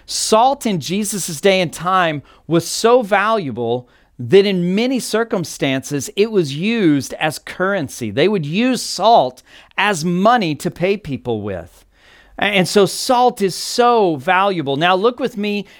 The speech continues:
at verse thirteen, the passage that talks about salt. It says, says this, "You are the salt of the earth, but if salt has lost its taste, how shall its saltiness be restored? It's no longer good for anything except to be thrown out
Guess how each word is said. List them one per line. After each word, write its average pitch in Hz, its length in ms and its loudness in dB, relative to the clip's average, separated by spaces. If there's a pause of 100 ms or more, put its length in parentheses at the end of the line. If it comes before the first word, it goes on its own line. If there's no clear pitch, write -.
(120)
at 208 160 0
verse 196 320 -2
thirteen, 185 640 -2
the 131 60 -2
passage 165 480 -2
that 160 180 -4
talks 175 320 -6
about 156 260 0
salt. 147 400 0
It 123 100 -16
says, 151 380 -8 (300)
says 190 260 2
this, 175 260 2
"You 190 160 2
are 233 120 6
the 202 100 -8
salt 196 340 -2
of 165 120 -10
the 170 160 -2
earth, 151 260 0 (320)
but 214 180 2
if 208 160 2
salt 247 460 2
has 190 240 -2
lost 190 420 2
its 156 240 -6
taste, 151 680 -4 (300)
how 226 400 2
shall 196 460 2
its 165 200 -10
saltiness 151 880 -2 (420)
be 190 180 4
restored? 180 540 0
It's 143 140 -6
no 226 140 4
longer 220 260 2
good 190 260 -2
for 170 280 -4
anything 240 460 -2
except 202 420 -2
to 175 60 -6
be 160 100 -2
thrown 220 440 0
out 156 320 0